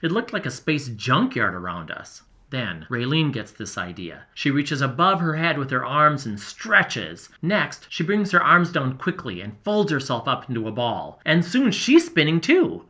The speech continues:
Paul and I looked at that and we were just howling. And soon we were doing the same thing. I can't tell you how long we were going on like that. Forever. By the time we quit, our sides hurt from laughing so hard. We were all dizzy from spinning, and I kind of felt like puking a little because my stomach was all jumbled up.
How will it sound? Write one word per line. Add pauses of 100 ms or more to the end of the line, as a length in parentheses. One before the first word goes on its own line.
(120)
Paul
and
I
looked
at
that
and
we
were
just
howling. (100)
And
soon
we
were
doing
the
same
thing. (300)
I
can't
tell
you
how
long
we
were
going
on
like
that. (300)
Forever.
By
the
time
we
quit,
our
sides
hurt
from
laughing
so
hard. (220)
We
were
all
dizzy
from
spinning,
and
I
kind
of
felt
like
puking
a
little
because
my
stomach
was
all
jumbled
up.